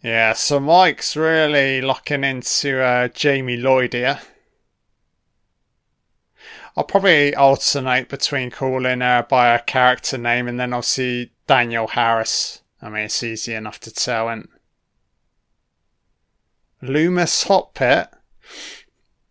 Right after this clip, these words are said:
I don't care about it. If Mike's got any sense, just kill these two off.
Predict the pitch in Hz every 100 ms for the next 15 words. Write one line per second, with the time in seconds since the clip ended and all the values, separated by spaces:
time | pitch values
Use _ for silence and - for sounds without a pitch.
0 | _ _ _ _ _ _ _ _ _ _
1 | _ _ _ _ 123 123 147 165 - 143
2 | 135 131 117 107 _ _ - 175 214 220
3 | 214 - 160 143 151 131 - - 143 107
4 | - - - 170 156 139 127 - - 143
5 | 139 123 -